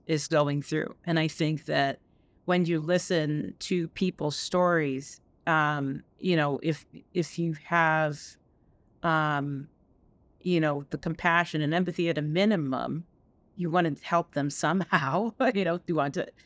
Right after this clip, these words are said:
acknowledge the fact that they're dealing with, or you can step out on a bigger ledge and actually take action and do something about it. And so I couldn't not do something. Um,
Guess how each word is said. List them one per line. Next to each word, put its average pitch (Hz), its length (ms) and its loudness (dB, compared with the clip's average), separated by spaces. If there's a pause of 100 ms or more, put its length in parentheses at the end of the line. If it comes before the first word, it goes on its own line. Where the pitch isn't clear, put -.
acknowledge 180 680 4
the 160 100 -6
fact 165 280 0
that 165 120 -6
they're 165 100 -6
dealing 185 380 0
with, 151 240 -4 (560)
or 214 400 6
you 185 160 -2
can 202 160 -4
step 202 400 2
out 180 280 4
on 170 140 0
a 156 60 -2
bigger 208 420 4
ledge 147 560 -4 (240)
and 180 120 0
actually 196 520 0 (320)
take 180 260 -2
action 180 460 2
and 160 200 -2 (240)
do 175 600 0 (360)
something 143 440 0
about - 380 -4
it. - 180 -8 (560)
And 175 220 2
so 160 380 2
I 170 100 0
couldn't - 580 -2
not 160 600 0 (300)
do 160 180 0
something. 147 640 -2 (560)
Um, 156 500 0